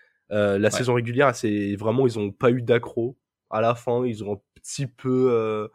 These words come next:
Speaker 1: un petit peu calé, mais vu que ça leur coûte pas la bye week, écoute, euh, je pense que vraiment, euh, tout s'est bien aligné et ça se voit même dans les chiffres, quoi. Ils,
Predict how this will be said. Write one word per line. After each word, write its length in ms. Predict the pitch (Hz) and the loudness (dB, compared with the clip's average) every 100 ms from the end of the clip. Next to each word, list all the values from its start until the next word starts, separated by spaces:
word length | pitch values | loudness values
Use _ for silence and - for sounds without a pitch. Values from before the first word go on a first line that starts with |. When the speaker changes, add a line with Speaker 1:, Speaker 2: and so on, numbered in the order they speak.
| - - _ _ _ 107 | -18 -20 _ _ _ -8
Speaker 1:
un 100 | 113 | -6
petit 220 | 117 120 | -8 -6
peu 160 | - | -4
calé, 360 | 120 143 123 143 | 0 2 2 2
mais 280 | 139 107 107 | 0 0 -2
vu 140 | 107 | -4
que 40 | 120 | -4
ça 100 | 117 | -2
leur 180 | 107 - | -2 -4
coûte 160 | 117 | -6
pas 120 | - | 2
la 120 | 113 107 | 4 4
bye 240 | 113 110 | 2 0
week, 320 | 113 127 131 | -2 -6 -6
écoute, 340 | 104 - 101 92 | -8 -8 -12 -8
euh, 420 | 87 87 85 87 | -8 -8 -12 -14
je 160 | 92 - | -14 -10
pense 240 | - 110 - | -6 -6 -6
que 120 | - | -8
vraiment, 560 | 98 107 113 117 117 | -2 -2 0 -2 -4
euh, 80 | 95 - - - - _ _ _ _ _ - | -6 -12 -20 -20 -20 _ _ _ _ _ -8
tout 100 | 165 | -4
s'est 160 | - | 0
bien 220 | 131 131 131 | 2 4 4
aligné 540 | 123 123 120 127 123 | 4 2 0 0 0
et 40 | |
ça 220 | 101 - 104 | 0 -2 -4
se 80 | |
voit 140 | 107 104 | 0 2
même 180 | 107 104 | 2 0
dans 100 | 101 | 0
les 80 | |
chiffres, 400 | 101 - 147 - - | -2 -2 -6 -8 -6
quoi. 200 | 104 92 | -4 -4
Ils, 280 | 87 90 | -6 -10